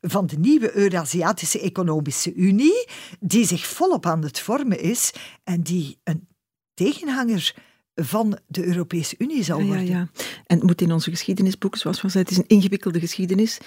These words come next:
Speaker 1: Ja,
Speaker 2: Ik heb hem
Speaker 1: zeer
Speaker 2: even proberen
Speaker 1: ingewikkeld.
Speaker 2: te vatten voor deze
Speaker 1: Ja.
Speaker 2: uitzending, maar dat gaat over Ottomaanse Turken en
Speaker 1: Ja.
Speaker 2: Perzen en
Speaker 1: Ja.
Speaker 2: sultans en Russen en <laughs> weet ik veel wat.
Speaker 1: Ja,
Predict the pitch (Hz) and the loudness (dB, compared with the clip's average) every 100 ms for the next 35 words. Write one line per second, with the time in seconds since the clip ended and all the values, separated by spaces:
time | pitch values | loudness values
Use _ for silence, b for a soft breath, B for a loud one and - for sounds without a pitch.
0 | B 190 - - 190 170 165 202 202 190 | B -6 -6 -6 -4 -2 0 0 0 0
1 | 160 202 196 170 180 180 170 180 175 170 | 2 2 2 0 0 0 0 0 2 2
2 | 165 175 165 175 160 170 170 - 170 175 | 0 -2 -2 -2 0 -2 -4 -6 -4 -2
3 | 165 - - 180 175 175 - - 196 - | -2 -2 -2 0 0 0 -4 -2 -4 -2
4 | 208 175 170 175 185 185 170 165 - 202 | -2 -2 -2 -4 -4 -2 -2 -2 0 0
5 | 185 165 170 - 180 170 175 180 185 175 | 2 2 2 2 2 4 4 2 2 2
6 | - 247 220 285 254 294 233 - 226 160 | 6 8 8 6 4 2 0 2 2 4
7 | 214 165 | 0 -2